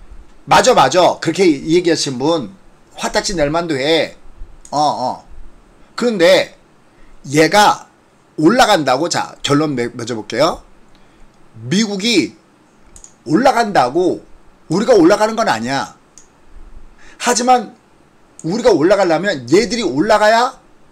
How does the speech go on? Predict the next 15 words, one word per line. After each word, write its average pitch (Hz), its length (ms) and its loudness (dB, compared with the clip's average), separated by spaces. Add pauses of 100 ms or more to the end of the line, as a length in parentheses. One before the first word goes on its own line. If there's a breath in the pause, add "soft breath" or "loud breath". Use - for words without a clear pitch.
(420)
우리가 233 300 2
올라갈 214 360 2
수 208 120 -4
있는 202 60 -8
그나마 208 280 -2
가능성이 220 460 -4
있단 156 180 -4
말이지. 107 440 -8 (320 soft breath)
우리도 208 300 -4
얘가 208 380 -2 (160)
뒤로 220 220 -4
후퇴했어도 208 640 -2 (300)
올라갔다가 220 580 0
밀렸잖아요. 139 800 -2 (300)
맞아요? 180 480 0